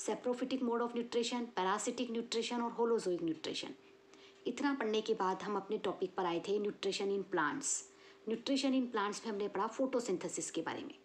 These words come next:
जिसको इस इक्वेशन के through रिप्रेजेंट किया गया था। फिर हमने पढ़ा कि three steps होती है फोटो, जिसके के अंदर, जिसके, जिसके के through photosynthesis होता है, है ना?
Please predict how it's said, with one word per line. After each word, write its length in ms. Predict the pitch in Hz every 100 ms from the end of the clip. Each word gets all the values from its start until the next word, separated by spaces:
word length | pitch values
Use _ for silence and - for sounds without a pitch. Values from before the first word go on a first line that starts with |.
| - - - -
जिसको 260 | 214 - 254
इस 180 | 240 214
इक्वेशन 460 | 190 226 233 220
के 120 | 196
through 240 | 196 226 226
रिप्रेजेंट 540 | 196 185 165 170 160
किया 160 | 160 151
गया 180 | 160 160
था। 200 | - - - - - - - - - - - - - - - - -
फिर 100 | 262
हमने 240 | 240 254
पढ़ा 380 | 262 202 196 202 - -
कि 80 |
three 300 | 247 - 269
steps 400 | 262 - 220 226
होती 220 | 202 202 208
है 60 |
फोटो, 320 | 214 196 208 196 - -
जिसके 280 | 196 - 220
के 120 | 202
अंदर, 300 | 175 208 262 - - 175
जिसके, 320 | 190 226 202
जिसके 340 | 208 190 233
के 140 | 233 220
through 260 | 214 220 208
photosynthesis 760 | 180 185 175 165 156 - -
होता 180 | 180 -
है, 360 | 139 - - - - -
है 80 |
ना? 80 | 311